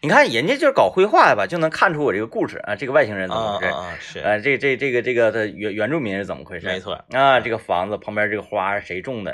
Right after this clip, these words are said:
Speaker 2: 嗯。
Speaker 1: 是小龙女吗？还是怎么回事？你看。嗯。
Speaker 2: 行，行，行，行。
Speaker 1: 嗯。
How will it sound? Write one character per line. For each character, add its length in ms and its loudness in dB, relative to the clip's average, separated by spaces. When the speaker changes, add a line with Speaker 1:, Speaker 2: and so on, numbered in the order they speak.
Speaker 2:
嗯。 20 -10
Speaker 1:
是 140 -6
小 140 -2
龙 180 -4
女 120 -6
吗？ 180 -2
还 100 0
是 80 0
怎 100 -10
么 100 -16
回 120 -20
事？ 100 -16
你 100 -12
看。 220 -18
嗯。 380 0
Speaker 2:
行， 360 -12
行， 0 -
行， 240 -14
行。 160 -18
Speaker 1:
嗯。 320 -16